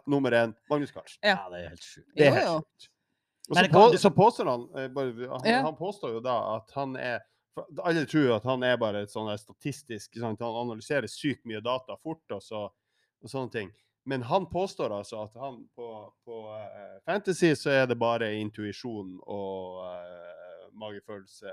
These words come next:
Speaker 1: og,
Speaker 2: Ja.
Speaker 1: og,
Speaker 3: Sier han det?
Speaker 1: og sånn. Han påstår
Speaker 2: Altså,
Speaker 1: det.
Speaker 2: imaginært, ja.
Speaker 1: Det er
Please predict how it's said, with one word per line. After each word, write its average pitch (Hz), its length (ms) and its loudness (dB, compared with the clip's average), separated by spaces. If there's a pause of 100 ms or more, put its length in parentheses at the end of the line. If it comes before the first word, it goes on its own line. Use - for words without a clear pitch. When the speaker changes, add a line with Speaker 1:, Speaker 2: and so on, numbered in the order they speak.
(140)
Speaker 1:
og, 95 160 -12
Speaker 2:
Ja. 240 240 0
Speaker 1:
og, 92 340 -12
Speaker 3:
Sier 170 240 2
han 104 140 -2
det? 85 80 -6
Speaker 1:
og 87 80 -14
sånn. 104 180 -14
Han 104 140 -10
påstår 185 120 2
Speaker 2:
Altså, 262 200 2
Speaker 1:
det. 95 180 -6
Speaker 2:
imaginært, 220 680 -2
ja. 180 160 2 (460)
Speaker 1:
Det 135 40 -12
er 151 80 -10